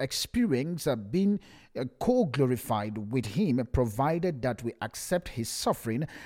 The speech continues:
as our own. Um, our qualification to these possibilities is based on what we have received. Um, you don't need to do anything, just believe, um, and receive, and you are in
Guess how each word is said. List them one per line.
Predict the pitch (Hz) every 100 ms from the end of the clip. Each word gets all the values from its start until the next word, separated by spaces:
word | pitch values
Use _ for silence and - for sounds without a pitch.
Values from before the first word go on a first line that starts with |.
| -
as | 110 -
our | 120 117 117 -
own. | 170 151 113
Um, | 101 78 - - -
our | 135 127
qualification | - 123 120 135 - 196 214 196
to | 156
these | 123 139 175 -
possibilities | - 135 127 110 165 160 160 131
is | 117
based | 107 160 156 147
on | 135 117
what | 131 160 160
we | 120 120
have | 120 107
received. | 110 123 - - 165 120 76
Um, | 92 - - -
you | 131 143 139 117 101
don't | 170 202 208 208 165
need | 160 175 165
to | 147
do | 113 175 175 -
anything, | 160 156 143 147 139 117 101
just | 170 190 - 113
believe, | 135 123 127 151 180 151
um, | 190 - - -
and | 165 147
receive, | 127 139 131 - 214 135 135 -
and | 135 123
you | 113 131 -
are | 127 - - -
in | 170 165 160 160